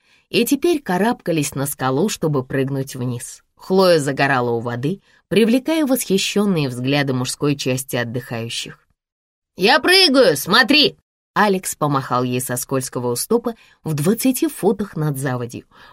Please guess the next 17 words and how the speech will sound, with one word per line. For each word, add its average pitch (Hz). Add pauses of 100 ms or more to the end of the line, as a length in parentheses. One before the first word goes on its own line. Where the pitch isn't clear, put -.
потом 160
прыгнул, 202
подняв 151
кучу 151
брызг. 131 (600)
"Молодец, 311
Алекс!" 285 (240)
Хлоя 254
азартно 190
захлопала 147
в 139
ладоши, 131 (260)
когда 151
он 143
вынырнул. 131 (380)
"Очень 359
круто!" 392